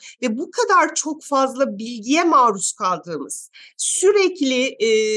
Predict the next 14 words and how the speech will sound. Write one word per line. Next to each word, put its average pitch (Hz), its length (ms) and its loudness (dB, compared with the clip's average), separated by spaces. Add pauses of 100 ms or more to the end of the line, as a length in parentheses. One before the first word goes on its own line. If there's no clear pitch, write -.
(640)
yeni 262 240 2
bilgiler 269 420 0
edindiğimiz 240 760 -6
bir 311 100 2
noktada 196 560 -2
da 330 160 2 (320)
daha 254 220 -2 (160)
aşina 269 800 2
olduğumuz 240 560 -6 (120)
grupların 254 640 -6 (240)
ya 240 140 0
da 247 40 -2
işte 240 280 -4
liderlerin 226 920 0